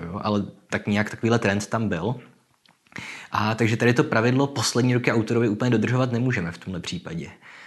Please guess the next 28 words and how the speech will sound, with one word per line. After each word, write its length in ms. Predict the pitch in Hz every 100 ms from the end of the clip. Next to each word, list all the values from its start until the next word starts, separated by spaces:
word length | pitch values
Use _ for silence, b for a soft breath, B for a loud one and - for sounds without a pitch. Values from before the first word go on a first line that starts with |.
| B
Spíš 300 | - 113 104
se 60 | 120
tady 160 | 120
dělá 160 | 117 120
pravý 300 | 127 104 120
opak, 420 | 107 - - - - B B
že 240 | 104 104 107
dodržujeme 400 | 101 107 110 104
pravidlo 380 | - 104 117
první 400 | 120 117 120 117
ruky 240 | 90 85 -
autorovi, 500 | 87 - 85 - 90 - B B
tedy 180 | - 104
že 60 | 107
se 160 | -
berou 200 | 107 107
první 360 | 110 110 104 107
verze 460 | 95 95 95 110 147
těch 160 | 104 98
básní 640 | 95 92 - 95 107 139 B B -
předtím, 400 | - 107 - 113
než 140 | 107
do 100 | 107
nich 160 | 110 110
začal 320 | 107 - 110
Bezruč 360 | 104 107 113
později 380 | - 104 98 113
hrabat. 500 | 107 98 85 - -